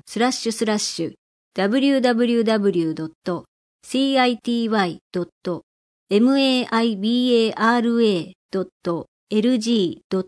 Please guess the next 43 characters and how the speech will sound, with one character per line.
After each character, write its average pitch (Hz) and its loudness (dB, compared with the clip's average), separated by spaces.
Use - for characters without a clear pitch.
ト 185 -4
ジ 185 -2
ェ 247 4
ー 220 -8
ピ 190 -4
ー - -20
ス - -4
ラ 196 0
ッ - -4
シ - -6
ュ。 - -14
こ 226 2
れ 240 6
で 214 0
人 - -2
と 262 4
街 220 2
を 247 4
つ 208 -8
な 170 -2
ぐ 160 -8
市 - -8
政 233 4
情 220 4
報 214 2
誌、 - -6
広 294 4
報 170 -2
米 190 2
原 165 -4
第 233 2
三 277 2
百 196 -2
三 226 0
十 175 0
四 277 2
号 190 2
を 156 -4
終 180 -2
わ 185 0
り 175 -6
ま 170 -4
す。 - -14